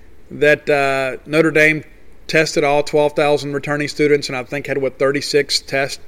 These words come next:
positive for covid? That was the big fear, right? Is that we're gonna take these kids who have not been sitting home,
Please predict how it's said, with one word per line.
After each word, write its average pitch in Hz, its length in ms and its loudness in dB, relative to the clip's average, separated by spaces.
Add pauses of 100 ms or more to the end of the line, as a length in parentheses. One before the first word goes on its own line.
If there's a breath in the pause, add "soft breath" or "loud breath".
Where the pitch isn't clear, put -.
(140)
positive 131 500 -6 (120)
for 139 100 -8
covid? 143 380 -2 (2750)
That 151 140 4
was 151 140 0
the 156 80 2
big 151 180 4
fear, 190 260 6
right? 127 320 -2 (380)
Is 143 140 -2
that 156 100 0
we're 147 120 0
gonna 160 180 2
take 185 260 2
these 156 220 0
kids 160 380 6
who 180 240 4
have 156 200 4
not 190 380 2
been 190 160 4
sitting 175 360 4
home, 123 580 -2